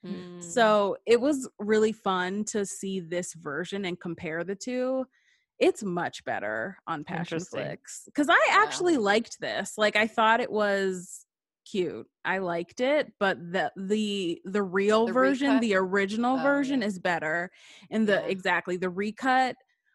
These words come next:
Speaker 2: you lose a lot. They, I'm
Speaker 1: Yeah.
Speaker 2: sure they had to cut it down for time too. Like, you just lose a lot.
Speaker 1: Yeah. Yeah, that's hard. I mean, like, you have to, if you have to cut something for ti-, like, for time, you still have to make sure your story tracks. And that's why I just felt like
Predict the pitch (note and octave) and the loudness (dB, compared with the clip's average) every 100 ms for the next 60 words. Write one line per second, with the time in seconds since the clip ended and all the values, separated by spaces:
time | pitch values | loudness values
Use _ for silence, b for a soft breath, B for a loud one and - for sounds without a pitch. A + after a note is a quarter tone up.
0 | _ _ A3+ B3+ A3 B3 C#4+ A#3 A3+ F3 | _ _ 2 4 4 4 4 2 -2 0
1 | G3 G3 C3 - _ - G#3 G3+ F#3+ G#3 | 0 0 -4 -12 _ -6 0 0 0 0
2 | A3 A#3 A3+ A#3 G#3 - G#3 F#3+ G3+ G3 | 2 2 2 2 0 -2 -2 -2 -2 -2
3 | G3 - - F3+ F#3+ A3+ A3 G#3 A3 B3+ | -6 -8 -2 0 0 -2 -4 -4 -2 2
4 | A#3+ A3 B3+ C#4 D4+ A3 A#3+ D4+ B3 F#3 | 0 0 -2 -2 -4 -2 0 0 -2 -4
5 | D#3 D3+ A#2+ - _ _ _ E3 D#3 D3 | -4 -4 -6 -10 _ _ _ -16 -12 -10
6 | C#3+ D#3 b b b - G3 F#3+ A3 - | -12 -16 b b b -8 -4 -2 -2 -2
7 | A3+ A3+ F#3 F3+ F3+ E3+ - F#3 F#3 F#3 | 0 0 -2 -8 -8 -10 -10 -6 -4 -4
8 | - G3 F#3 F3 D#3+ F#3 G#3 G#3+ E3+ - | -6 -8 -6 -8 -10 -12 -10 -10 -14 -16
9 | G#3 - G3+ G3+ F#3+ F3 E3+ F3 D3+ - | -16 -14 -12 -12 -12 -14 -14 -12 -12 -10
10 | E3 _ F3 E3 D3+ E3+ G3 F#3 - F3 | -12 _ -14 -10 -10 -10 -12 -16 -16 -14
11 | G#3 - E3 D#3+ - D#3 A2 - D#3+ F3 | -14 -14 -16 -16 -16 -16 -16 -16 -10 -10
12 | F#3 - - B2 C#3+ - A#2 D3+ D#3 E3 | -10 -14 -12 -12 -12 -16 -20 -16 -12 -12
13 | - D#3 D#3+ D#3+ - D3+ B2 C3 C#3 | -10 -10 -10 -16 -12 -12 -10 -12 -14